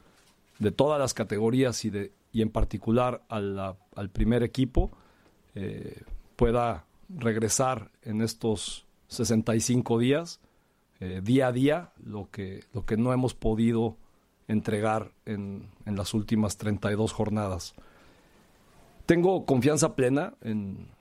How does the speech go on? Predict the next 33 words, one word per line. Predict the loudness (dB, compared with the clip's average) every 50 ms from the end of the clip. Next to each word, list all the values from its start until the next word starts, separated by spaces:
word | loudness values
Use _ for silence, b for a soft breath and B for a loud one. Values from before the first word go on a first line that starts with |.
| -18 -18 -18 -18 -12 -4
en | 0 2 2 4
lo | 2 4 2 2 2
que | 2 0 0 0 0 0 -2 -4 -6 -6 -6
se | -4 0 0
está | 0 0 2 0
haciendo | 0 2 2 2 2 2 2 2 0 -2 -2 -6
hacia | -8 -6 -4 -2 0
adentro | 2 2 2 2 2 0 2 2
de | 2 2
la | 0
organización | 0 0 0 0 -2 -2 -2 -2 -2 0 2 2 4 4 4 2
y | 2
nada | 2 2 2 2
me | 2 2
gustaría | 0 0 -4 -4 -4 0 2 2 2
más | 2 2 0 0 0 -2 -6 -12 b b b b b b b b b b _ _ _ _ -10
que | -10 -10
poderlo, | -4 0 2 2 4 4 4 4 4 4 4 2 0 -4 -12 _ _ -16
eh, | -14 -14 -14 -12 -14 -14 -16 -16 -20 -20 -20 -20 -18 _ -2
transmitir | -2 0 0 -2 -2 -4 -4 -4 0 0 2 2
a | 2 0
la, | -2 -4 -8 -10 _ -12
a | -8
la | -6 -6
afición | -4 -4 -4 -6 -2 0 2 2 2 0 -2 -6
y | -8 -12
poderlo | -6 -2 0 0 0 0 -2 -4 -4
transmitir | -6 -8 -6 -2 -2 -2 -4 -2 0 0 0 0 -2 -6 b b b b b b b b
a | -6 -2
nuestros | 0 4 4 4 4 2 0 0
abonados | 0 0 0 0 2 2 0 0 -2 -4 -6 -8
y | -12
poderlo | -10 -2 -2 0 2 2 2 2 0 0 0 0 0 -4